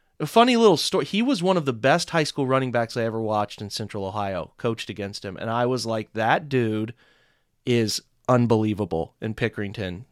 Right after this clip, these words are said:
uh, one of the Pickerington schools. And when he went to Northwestern, I was like, "He's gonna play safety?"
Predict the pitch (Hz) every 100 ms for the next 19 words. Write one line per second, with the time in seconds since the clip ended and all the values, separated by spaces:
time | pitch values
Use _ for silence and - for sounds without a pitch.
0 | 226 92 82 78 80 95 113 110 104 117
1 | - 104 104 95 - 98 95 - 110 104
2 | 101 98 - - - - 120 120 185 233
3 | 214 170 156 165 - 135 120 123 117 -
4 | - 233 240 202 - - 110 135 185 190